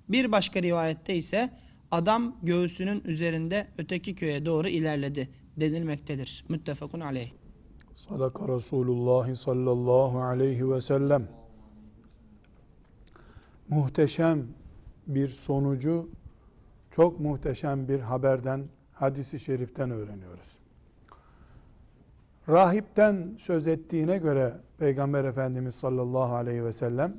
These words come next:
Speaker 2: bu olay İsa aleyhisselamdan sonraki döneme ait.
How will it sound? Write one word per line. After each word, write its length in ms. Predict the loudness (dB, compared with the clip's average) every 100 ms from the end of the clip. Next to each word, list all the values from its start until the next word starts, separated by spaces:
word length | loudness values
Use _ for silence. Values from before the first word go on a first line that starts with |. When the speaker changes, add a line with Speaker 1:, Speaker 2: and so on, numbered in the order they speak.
| -16 -10 -2
Speaker 2:
bu 240 | 4 6
olay 300 | 6 4 0 -8 -20 -20 _ _ -4
İsa 320 | 0 2 4
aleyhisselamdan 1000 | 4 4 2 0 0 0 0 0 0 -2
sonraki 540 | -2 0 2 0 -2 -2
döneme 360 | -2 -2 -4
ait. 540 | -6 -8 -12 -14 -20